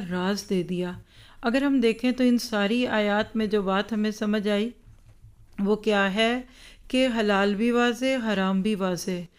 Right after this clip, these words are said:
اپنی مرضی سے حلال کو حرام اور حرام کو حلال نہیں کر سکتے۔ اور جب تک اپنی من پسند چیز اللہ کے رستے میں نہیں دیں گے، بچت نہیں ہوگی۔ پھر اس میں حج کی بھی بات ہوئی ہے کہ اسباب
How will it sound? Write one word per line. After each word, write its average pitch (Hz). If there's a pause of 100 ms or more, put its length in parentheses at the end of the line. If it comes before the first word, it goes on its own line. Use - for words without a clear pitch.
(240)
اپنی 247
مرضی 226
سے 247
حلال 208
کو 226
حرام 208
اور 226
حرام 196
کو 202
حلال 190
نہیں 190
کر 208
سکتے۔ 220 (540)
اور 233
جب 254 (100)
تک 277
اپنی 254
من 233
پسند 226
چیز 233
اللہ 214 (120)
کے 220
رستے 208
میں 208
نہیں 190
دیں 226
گے، 240
بچت 202
نہیں 196
ہوگی۔ 233 (440)
پھر 254
اس 294
میں 302
حج 214
کی 277
بھی 262
بات 202
ہوئی 196
ہے 233 (320)
کہ 233
اسباب 208